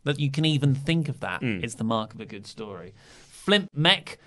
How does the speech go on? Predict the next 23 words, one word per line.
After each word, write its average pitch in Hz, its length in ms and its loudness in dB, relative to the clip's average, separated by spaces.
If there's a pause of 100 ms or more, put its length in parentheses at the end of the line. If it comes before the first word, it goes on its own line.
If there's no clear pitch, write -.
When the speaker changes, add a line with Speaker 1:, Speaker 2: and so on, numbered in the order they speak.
(280)
Speaker 1:
Uh, 139 220 6
last 196 300 4
night's 156 200 0
episode 120 380 0
was 117 140 -6
filmed 156 320 0
from 147 160 2
the 156 80 2
opposite 190 520 -2
side 98 380 -4
as 117 160 -4
normal, 147 680 2
like 117 240 -4
N 123 120 0
X 135 200 -4
T, 127 360 0 (240)
which - 180 -6
the 202 80 -4
live 254 300 -2
crowd 202 360 -4
probably 202 380 0
didn't 202 320 0
realise. 117 640 -2